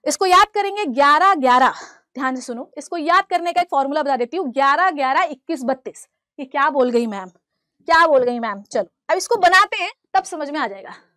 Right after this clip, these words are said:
तो यहाँ पे हम लिखेंगे बच्चों, types of teeth, ठीक है, फिर उसके बाद यहाँ पे लिख लो, function of teeth,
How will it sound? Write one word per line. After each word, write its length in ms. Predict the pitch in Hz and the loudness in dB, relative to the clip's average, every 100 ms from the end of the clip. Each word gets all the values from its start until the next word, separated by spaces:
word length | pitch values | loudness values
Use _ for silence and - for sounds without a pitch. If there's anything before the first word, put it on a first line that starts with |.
| _ | _
तो 60 | - | -12
यहाँ 320 | 285 330 370 | -4 -2 -2
पे 120 | 440 | -2
हम 180 | 453 415 | -4 -6
लिखेंगे 380 | 415 403 415 403 | -6 -12 -8 -6
बच्चों, 440 | 370 349 262 330 _ _ _ _ - | -4 -2 -2 -4 _ _ _ _ -2
types 320 | 330 359 370 | 0 -2 -6
of 100 | 381 381 | -8 -6
teeth, 340 | 370 403 - - _ _ _ _ - _ _ _ _ | -6 -6 -10 -20 _ _ _ _ -20 _ _ _ _
ठीक 120 | 294 | -4
है, 100 | 311 226 _ _ - | -4 -4 _ _ -4
फिर 160 | 415 | -2
उसके 320 | 440 415 - 392 | -2 -4 -4 0
बाद 240 | 359 370 | 2 2
यहाँ 200 | 349 349 | 0 -4
पे 100 | 349 | -4
लिख 160 | 339 349 | -10 -10
लो, 80 | |
function 400 | 392 415 277 277 | -8 -6 -8 -8
of 140 | 269 320 | -8 -6
teeth, 500 | 392 392 466 - | -6 -8 -10 -14